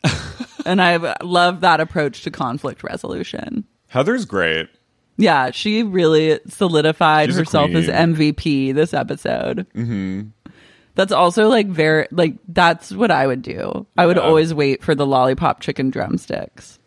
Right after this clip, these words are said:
Speaker 2: Yeah, I'm waiting for, I love waiting for eye contact. Until then, I can play dumb.
Speaker 1: Mm-hmm. And I can secure my place at the table
Speaker 2: Mm-hmm.
Speaker 1: to get my hands on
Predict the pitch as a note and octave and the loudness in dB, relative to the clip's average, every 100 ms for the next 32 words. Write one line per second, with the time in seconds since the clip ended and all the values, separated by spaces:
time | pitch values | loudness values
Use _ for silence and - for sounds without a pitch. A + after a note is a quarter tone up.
0 | _ G2 F2+ D#2+ G2+ G2+ G#2 G#2+ G#2 G#2 | _ 0 2 2 4 4 4 2 2 2
1 | F#2+ G#2 G#2 G2+ F#2 F#2 F#2+ F#2+ F#2 D#2+ | 4 4 2 2 2 2 2 0 0 0
2 | E2 F#2+ F2+ G2 G2 - - _ G2+ G2 | -2 -4 0 2 2 -2 -14 _ -6 -2
3 | G2 F#2 F2 F2+ E2+ F2 D#2 D#2 D#2+ D2 | 0 0 0 0 -2 -4 -2 0 2 0
4 | D2 F#2+ - _ _ _ _ G3+ F#3+ F3+ | -2 -8 -14 _ _ _ _ 2 2 0
5 | E3 E3+ F3 - E3 D#3+ D#3+ D#3 F3+ - | -2 -6 -8 -4 0 2 2 2 0 -2
6 | D#3+ - D#3+ D3 D3+ C#3+ D#3 C#3 C#3+ D3+ | -6 -2 0 2 2 2 0 0 -2 -6
7 | C#3+ D#3 C3 D3 D#3 D#3+ - - G#2+ A2 | -2 0 2 4 4 4 0 -10 -8 -4
8 | F#2+ E3+ D3 C3 - D#3+ D3+ D3 E3+ C3 | -2 2 2 2 2 2 2 0 -2 0
9 | C#3+ D#3+ F3+ D3 - D3+ C#3 C#3 C#3 | 0 2 0 -2 -2 2 2 2 0